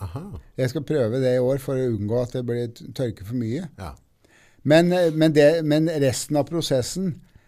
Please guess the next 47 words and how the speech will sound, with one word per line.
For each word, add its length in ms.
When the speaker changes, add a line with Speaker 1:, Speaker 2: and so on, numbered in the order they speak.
Speaker 2:
med 240
pinnekjøtt, 560
altså 160
når 160
det 80
er 80
ferdig 240
tørka, 320
det 160
er 240
jo 80
igjen 260
utvanning. 600
For 120
det, 140
for 120
da 140
må 180
du 80
ta, 180
få 220
ut 160
en 160
del 160
av 140
det 100
saltet. 560
Speaker 1:
Ja. 160
Speaker 2:
Saltet 460
var 160
jo 100
med 220
i 80
starten 340
for 220
å 20
konservere 640
det, 160
for 140
at 20
det 140
ikke 160
skulle 240
gå 160
gærent 260
med 160
det. 100